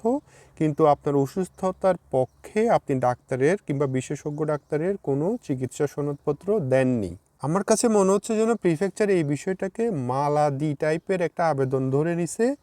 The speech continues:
কিন্তু মেয়েটা বলছে, "আমি তো মালাদি রিজনে আবেদন করিনি, আমি এই দেশে পাঁচ বছর লিগ্যালি ছিলাম, এই সুবাদে একটা কার্ডের জন্য আবেদন করেছিলাম।"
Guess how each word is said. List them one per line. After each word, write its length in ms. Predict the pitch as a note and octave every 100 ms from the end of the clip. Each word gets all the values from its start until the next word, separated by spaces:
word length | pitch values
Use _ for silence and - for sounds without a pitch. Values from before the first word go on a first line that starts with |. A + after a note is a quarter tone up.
| _ _ _ -
কিন্তু 320 | D#3 E3 F3+
মেয়েটা 440 | D3+ C3+ C3 E3
বলছে, 320 | D#3+ D#3+ -
"আমি 220 | D3+ C#3+ D3
তো 80 | D#3+
মালাদি 640 | B2+ G#2+ A#2+ C#3+ D3 C#3 D3
রিজনে 380 | D#3 E3 F3 E3+
আবেদন 420 | D3 C#3+ D#3+ D#3
করিনি, 500 | - C3 C#3 A2+ F2+ - _ _ _
আমি 580 | - A#2 C#3 F3+ A#3 C4+ - -
এই 320 | C#3 D3+ C3
দেশে 340 | B2+ B2+ F#3 F#3+
পাঁচ 280 | - C3 C3
বছর 300 | B2 B2+ E3+
লিগ্যালি 500 | D#3 C3 B2+ D3 D#3
ছিলাম, 460 | D3+ E3+ E3+ G#3 B3+ _ _ _ _ -
এই 260 | F#3 B3 C4+
সুবাদে 460 | - G3 F3+ E3+
একটা 220 | E3+ -
কার্ডের 420 | - C#3 C#3+ D3+ D3+
জন্য 180 | F3
আবেদন 440 | F3 B2+ A#2+ B2 A#2
করেছিলাম।" 600 | - A2 G#2 - G2+